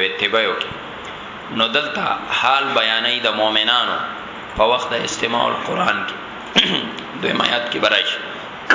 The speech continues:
<clears throat> مؤمنان چې کله قران اوري، نو قران په وخت کې، اورېدو وخت کې څه حالت وي؟ حالت یې وګوره. اب وروسته دویم آیات کې راشي.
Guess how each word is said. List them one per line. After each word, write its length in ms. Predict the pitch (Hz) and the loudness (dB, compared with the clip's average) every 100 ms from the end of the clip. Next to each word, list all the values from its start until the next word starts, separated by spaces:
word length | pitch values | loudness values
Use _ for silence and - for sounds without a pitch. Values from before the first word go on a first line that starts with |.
| 277 180 | 4 2
<clears throat> 760 | - - - - - - - 113 | -2 -4 -8 -8 -10 -10 -4 4
مؤمنان 520 | 117 117 117 131 147 160 - - - - - | 6 6 4 6 4 2 -2 -4 -8 -8 -4
چې 160 | - - | -2 0
کله 240 | - 127 117 | 2 4 4
قران 320 | 123 117 123 | 4 4 4
اوري، 240 | 127 143 135 | 2 2 2
نو 120 | 120 113 | 0 0
قران 300 | 117 120 123 | 2 4 2
په 120 | 117 | 2
وخت 260 | 113 120 - | 4 4 0
کې، 120 | - - | -4 -4
اورېدو 400 | - 117 117 123 | -2 0 2 4
وخت 220 | 131 - | 4 2
کې 120 | - 117 | 0 0
څه 140 | - | 2
حالت 380 | - 120 104 101 | 2 2 2 0
وي؟ 120 | - - - | -4 -6 -2
حالت 360 | 101 98 117 127 | 2 4 2 2
یې 100 | 117 | 0
وګوره. 340 | 107 101 - 101 - - - - - | 2 2 2 -2 -6 -10 -12 -12 -8
اب 120 | 113 107 | 0 2
وروسته 300 | 113 110 110 | 2 0 -2
دویم 260 | 98 101 95 | 0 2 4
آیات 240 | 92 90 | 2 0
کې 120 | - | 0
راشي. 320 | 90 80 - | 0 0 -2